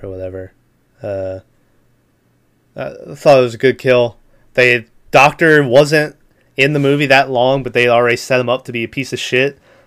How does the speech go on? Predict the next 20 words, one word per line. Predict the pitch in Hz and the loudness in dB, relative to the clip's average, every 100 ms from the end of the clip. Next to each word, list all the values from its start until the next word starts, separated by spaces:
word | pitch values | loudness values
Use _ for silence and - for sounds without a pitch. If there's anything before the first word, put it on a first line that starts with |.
| _ - | _ -6
So | - | 2
as | 139 131 131 | 6 6 4
he's | 123 | -2
getting | 120 120 | -4 -4
killed, | - 120 123 | -4 -4 -4
you're | 117 104 | -6 -10
like, | 95 - | -12 -6
"Yeah," | 117 92 92 - - | -4 -6 -12 -20 -16
<laughs> | - | -6
you | 127 | -2
know? | 143 143 - 185 - 214 - - - - - - | 2 0 4 2 2 0 0 -4 -20 -20 -20 -16
So, | - 135 | 0 4
uh, | 127 120 110 107 - | 6 6 4 -2 -2
I | 120 | 2
like | 117 113 | 2 0
that. | 113 113 107 - - - | 0 -2 -4 -10 -16 0
And | 135 | 2
then | 160 160 | 2 4
worst | 180 214 214 | 6 6 6
of, | 202 190 175 | 8 8 8